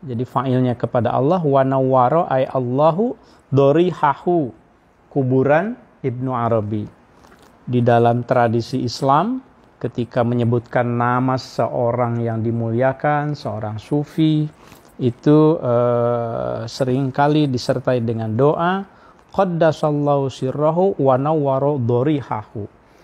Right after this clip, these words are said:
Kalau kita melihat bentuknya, qaddasa dan nawwara itu kan fi'il madi ya. Fi'il madi itu sebetulnya, ya, qaddasa itu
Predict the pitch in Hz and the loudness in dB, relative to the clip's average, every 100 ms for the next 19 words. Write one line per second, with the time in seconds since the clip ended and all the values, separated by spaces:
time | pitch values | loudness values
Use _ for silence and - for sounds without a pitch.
0 | _ _ 156 165 175 170 170 170 175 170 | _ _ 2 2 2 0 0 0 0 0
1 | 175 147 151 147 165 - 233 - 143 123 | 2 0 0 -2 -4 -4 -8 0 0 2
2 | 139 135 - 165 139 143 143 143 143 147 | 0 0 0 2 2 2 2 0 2 2
3 | 147 147 185 185 202 170 156 147 143 131 | 2 0 -4 -6 -6 -4 -2 -2 -2 -4
4 | 120 147 117 98 120 - _ _ _ _ | -2 -2 -4 -8 -14 -20 _ _ _ _
5 | _ - 170 147 143 139 151 143 143 220 | _ -4 2 2 2 2 0 -2 -2 -6
6 | - 135 135 139 131 135 208 208 131 - | -4 -4 -4 -2 -2 0 -4 -4 -6 0
7 | 135 113 127 131 - 127 - 233 | 0 2 2 0 0 -2 -2 -6